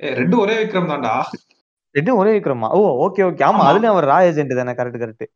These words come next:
Speaker 1: So, என்ன இருக்குன்னா,
Speaker 2: ம், ம்.
Speaker 1: மருதநாயகம் வந்து ஒரு சொத்தெல்லாம் விட்டுட்டு போறாருல்ல. அஹ்,
Speaker 2: ஆமா.
Speaker 1: அவர்ட்ட இருக்க அந்த பேலஸ் எல்லாத்தையும் விட்டுட்டு போறாரு. அதோட சேர்த்து பீரங்கி, வெப்பன்ஸா விட்டுட்டு போறாரு.
Speaker 2: ஓகே.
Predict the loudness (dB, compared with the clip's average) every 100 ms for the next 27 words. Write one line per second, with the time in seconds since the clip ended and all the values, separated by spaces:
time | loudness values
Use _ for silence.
0 | _ _ _ 2 2 2 0 -2 -2 -6
1 | -4 -4 -4 -4 -2 -2 -2 -4 -6 -2
2 | 0 0 0 -2 0 0 -2 -6 -6 -2
3 | -2 0 -2 -2 -4 _ _ _ -6 -2
4 | 0 2 0 0 -6 -6 -6 -4 -2 2
5 | 2 2 -2 -4 -4 -2 -2 -2 -4 -2
6 | 0 0 2 0 -2 0 0 0 -2 -4
7 | -4 -2 -2 -2 -4 -4 0 0 0